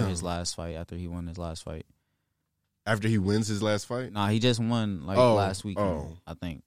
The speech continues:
Speaker 2: I think it was last weekend.
Speaker 1: And
Speaker 2: He
Speaker 1: now he's
Speaker 2: won.
Speaker 1: done?
Speaker 2: Yeah.
Speaker 1: Wow.
Speaker 2: Mm-hmm.
Speaker 1: Who hasn't he fought that people would like to see him match up against? He fought,
Speaker 2: Um,
Speaker 1: uh, John Bones,
Speaker 2: there
Speaker 1: right?
Speaker 2: Nah, he's not in that weight class, nah.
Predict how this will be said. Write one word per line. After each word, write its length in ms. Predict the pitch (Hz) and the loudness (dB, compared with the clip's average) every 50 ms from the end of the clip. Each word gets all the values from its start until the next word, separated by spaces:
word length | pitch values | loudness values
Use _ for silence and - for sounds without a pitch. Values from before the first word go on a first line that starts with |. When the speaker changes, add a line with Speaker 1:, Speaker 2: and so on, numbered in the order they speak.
| _ | _
Speaker 2:
I 60 | - | -8
think 140 | 95 104 104 | -6 -4 -4
it 40 | 104 | -4
was 100 | 101 90 | -4 -4
last 280 | 92 87 87 87 - 92 | -4 -6 -6 -6 -6 -8
weekend. 300 | 87 85 - 80 80 82 85 - _ _ - | -10 -10 -12 -16 -16 -18 -20 -20 _ _ -2
Speaker 1:
And 80 | 101 | 2
Speaker 2:
He 60 | 104 107 | 4 6
Speaker 1:
now 100 | 101 98 | 6 6
he's 100 | 95 92 | 4 4
Speaker 2:
won. 80 | 87 | 4
Speaker 1:
done? 260 | 90 101 92 82 80 | 2 2 0 0 -2
Speaker 2:
Yeah. 240 | 87 87 85 82 82 85 - _ _ _ _ _ _ | -4 -6 -6 -8 -8 -12 -14 _ _ _ _ _ _
Speaker 1:
Wow. 840 | 82 80 90 92 92 92 92 90 87 87 87 85 82 80 78 76 73 | -12 -4 -2 0 0 0 0 0 0 0 -2 -2 -4 -4 -6 -8 -10
Speaker 2:
Mm-hmm. 380 | 76 78 78 78 87 85 82 80 80 - _ _ _ _ _ _ _ _ _ _ - - | -14 -18 -20 -20 -20 -20 -20 -20 -20 -20 _ _ _ _ _ _ _ _ _ _ -4 2
Speaker 1:
Who 100 | - 185 | 4 6
hasn't 340 | 175 170 151 143 131 131 135 | 8 8 8 6 6 4 4
he 80 | 139 | 4
fought 360 | 131 - - 127 120 107 92 92 | 2 4 6 6 6 6 6 2
that 140 | 101 95 | 0 2
people 260 | - 113 110 104 107 98 | 2 0 0 2 0 0
would 120 | 98 92 | 0 0
like 180 | 92 92 90 - | 0 0 -2 -4
to 80 | 90 | -8
see 160 | - - 95 | -8 -6 -4
him 180 | 90 92 90 87 | -4 -4 -4 -4
match 220 | 90 87 85 - | -4 -6 -6 -8
up 160 | - 87 82 87 | -10 -10 -8 -10
against? 480 | 90 85 87 85 78 - _ - - _ _ _ _ _ | -10 -10 -10 -10 -12 -14 _ -20 -20 _ _ _ _ _
He 440 | - 113 120 120 120 120 120 120 - | -6 -2 -2 0 0 2 2 2 4
fought, 240 | - - 156 143 120 | 6 8 8 8 8
Speaker 2:
Um, 340 | 113 117 120 120 110 - - - | 6 2 -2 -6 -8 -10 -10 0
Speaker 1:
uh, 200 | - 107 101 98 | 2 4 4 4
John 300 | 90 87 104 98 95 92 | 4 4 4 4 4 2
Bones, 160 | 82 92 90 87 | 2 2 2 4
Speaker 2:
there 200 | 135 143 147 139 | 4 6 6 6
Speaker 1:
right? 200 | 110 135 170 - _ _ _ _ _ _ _ _ _ _ _ _ _ _ _ _ _ _ _ _ _ _ _ _ _ _ _ _ _ - | 6 4 2 0 _ _ _ _ _ _ _ _ _ _ _ _ _ _ _ _ _ _ _ _ _ _ _ _ _ _ _ _ _ -18
Speaker 2:
Nah, 360 | 104 107 110 104 104 98 98 | -10 -4 -2 0 0 0 -2
he's 220 | 101 123 131 127 120 | -2 -2 -2 0 0
not 280 | 120 113 110 92 - - | 2 2 2 0 -4 -6
in 160 | - 90 92 | -6 -4 -4
that 240 | 87 85 76 - - | -4 -4 -6 -8 -10
weight 180 | - 80 78 - | -12 -12 -12 -12
class, 320 | - - - - - - | -12 -12 -12 -12 -12 -12
nah. 200 | - - - - | -14 -14 -14 -16